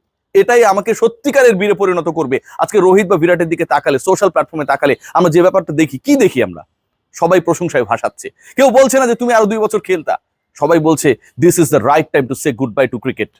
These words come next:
আমরা সেটা করতে পারি না, না ক্রিকেটাররা করে, না ক্রিকেট বোর্ড এই ব্যাপারটা নিয়ে প্রপার আলোচনা করে, কেউই করে না। দুই পক্ষের মধ্যে সম্পর্কটা কেমন যেন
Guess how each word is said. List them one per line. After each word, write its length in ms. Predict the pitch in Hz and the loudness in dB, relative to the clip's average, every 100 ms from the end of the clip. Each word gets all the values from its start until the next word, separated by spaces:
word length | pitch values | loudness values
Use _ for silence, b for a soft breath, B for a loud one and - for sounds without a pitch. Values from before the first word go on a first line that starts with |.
| _ _ _ _ _ - | _ _ _ _ _ -4
আমরা 160 | 120 | -2
সেটা 160 | 123 123 | -2 0
করতে 260 | 147 - | 0 0
পারি 200 | 131 104 | 0 -2
না, 140 | 85 78 _ _ 123 | -4 -12 _ _ -6
না 60 | |
ক্রিকেটাররা 540 | - 180 226 240 233 226 | -2 0 2 2 2 0
করে, 280 | 214 254 269 _ _ - | 0 -2 -6 _ _ -8
না 60 | 143 | -6
ক্রিকেট 320 | 226 220 214 | -4 -2 0
বোর্ড 160 | 214 196 | 0 2
এই 140 | 190 | 2
ব্যাপারটা 400 | 170 170 156 180 | 2 0 -2 -2
নিয়ে 120 | 202 | -2
প্রপার 340 | - 233 226 196 | 0 2 4 4
আলোচনা 360 | 156 135 117 | 2 0 -6
করে, 220 | - 80 - _ _ - | -8 -14 -18 _ _ -2
কেউই 240 | 330 233 | 0 2
করে 220 | 135 107 | 0 -2
না। 120 | 87 - _ - | -2 -14 _ -6
দুই 140 | 165 226 | -2 0
পক্ষের 300 | 226 - 202 | -2 0 -2
মধ্যে 200 | 196 170 | -2 -2
সম্পর্কটা 480 | 175 175 175 156 | -2 -2 -2 -2
কেমন 360 | 147 208 175 117 | -2 0 0 0
যেন 160 | 87 | -6